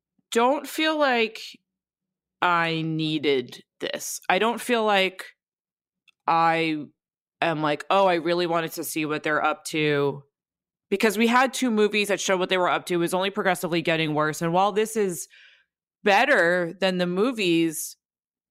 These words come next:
I still feel like people have this urge to wanna watch reboots 'cause they wanna know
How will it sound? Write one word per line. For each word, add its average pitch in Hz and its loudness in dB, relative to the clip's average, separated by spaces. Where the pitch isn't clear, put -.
I 208 4
still 277 0
feel 262 0
like 220 0
people 247 -2
have 220 0
this 214 0
urge 208 2
to 196 -4
wanna 196 2
watch 185 0
reboots 185 -2
'cause 180 -4
they 175 0
wanna 170 0
know 165 0